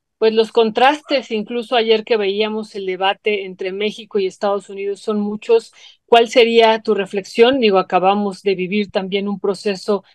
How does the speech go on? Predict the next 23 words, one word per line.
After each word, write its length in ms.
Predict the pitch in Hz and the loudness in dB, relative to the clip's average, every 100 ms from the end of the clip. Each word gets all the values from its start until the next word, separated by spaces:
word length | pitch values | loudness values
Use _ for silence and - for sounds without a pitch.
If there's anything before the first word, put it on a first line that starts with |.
| _ - | _ -2
electoral 580 | 196 196 185 208 202 208 | 0 0 2 4 6 4
en 140 | 202 | 4
México, 520 | 214 220 214 - 220 | 2 2 -6 4 4
debates, 720 | 185 190 220 220 233 226 220 _ - _ | 4 4 4 4 2 2 0 _ -20 _
y 160 | - 214 | -8 -4
pues 220 | 208 185 | -4 -4
salieron 580 | - 185 254 277 214 196 | -2 0 4 4 2 -4
estos, 400 | 190 - 214 - | -6 -6 -8 -4
eh, 160 | 202 190 | -4 -2
contrastes. 640 | 196 185 208 214 - 214 | -6 -2 0 0 -2 -6
¿Qué 120 | - 254 | 2 4
decir 460 | 262 - 254 226 - _ | 4 2 -2 -2 -8 _
sobre 320 | - 214 202 | -2 2 4
lo 100 | 208 | 4
que 120 | 196 196 | 2 0
vivimos 480 | 202 214 226 220 | 0 0 -2 -4
aquí 420 | 190 - 240 240 - | -8 -8 -4 -4 -2
y 120 | 220 | 0
lo 120 | 202 | 0
que 100 | 190 | 2
vivimos 360 | 196 208 220 214 | 2 4 2 2
allá, 300 | 190 196 220 | 0 2 2
Ted? 260 | - 240 | 2 0